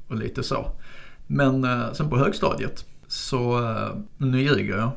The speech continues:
på mellanstadiet var det, så träffade jag, diskuterade det här med några klasskamrater. Eh, stort shoutout till, eh, er, min första grupp, Micke, Björn, Jonathan och Rickard. Och vi började spela MUTANT.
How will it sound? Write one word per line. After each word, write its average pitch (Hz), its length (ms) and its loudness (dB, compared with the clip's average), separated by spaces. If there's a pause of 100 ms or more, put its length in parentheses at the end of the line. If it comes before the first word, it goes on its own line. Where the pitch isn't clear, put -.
på 131 120 6
mellanstadiet 113 840 2
var 135 220 2
det, - 400 -8
så 120 400 2 (160)
träffade 156 400 2
jag, 123 220 2 (340)
diskuterade 143 720 8
det 123 100 4
här 135 160 4
med 107 120 0
några 113 160 0
klasskamrater. 120 800 0 (380)
Eh, 113 320 -2
stort 120 380 2
shoutout 113 540 2 (180)
till, 113 340 0
eh, 110 380 0 (340)
er, 139 300 4
min 120 180 4
första 123 380 2
grupp, 143 440 4 (220)
Micke, 127 420 4 (200)
Björn, 131 520 4 (240)
Jonathan 120 760 4 (140)
och 120 300 0
Rickard. 135 520 2 (380)
Och 135 340 6
vi 160 160 6
började 139 220 10
spela 127 320 4
MUTANT. 110 600 0